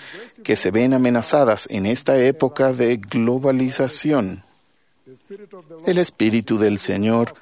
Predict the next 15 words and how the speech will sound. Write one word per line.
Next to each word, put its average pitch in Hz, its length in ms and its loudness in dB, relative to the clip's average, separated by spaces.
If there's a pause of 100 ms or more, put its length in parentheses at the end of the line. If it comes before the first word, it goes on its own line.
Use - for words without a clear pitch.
(320)
avanza 127 520 0
poderosamente 127 1080 0
entre 107 280 0
el 123 80 0
pueblo. 95 580 -2 (840)
Se - 160 -2
está 135 280 2
creando 139 440 4
una 151 200 2
nueva 170 340 0
cultura 180 460 0
celestial 165 600 0
en 107 120 2
los 98 180 0
hogares, 98 480 0